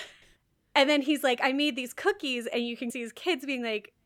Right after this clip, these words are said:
"I, I can't tell. They're like sphinxes. I think the cookies are bad."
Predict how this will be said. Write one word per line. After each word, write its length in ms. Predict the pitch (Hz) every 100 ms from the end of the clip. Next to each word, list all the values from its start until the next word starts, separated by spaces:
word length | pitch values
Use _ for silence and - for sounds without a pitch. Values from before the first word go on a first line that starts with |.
| -
"I, 260 | - - 381
I 40 |
can't 320 | - 415 330
tell. 540 | - 359 359 233 180 -
They're 220 | 285 320
like 220 | 330 320
sphinxes. 840 | - - 330 330 - 202 160 170 -
I 100 | 277
think 240 | 370 349
the 100 | 381
cookies 400 | 370 359 - 339
are 100 | 302
bad." 580 | 311 285 494 - - -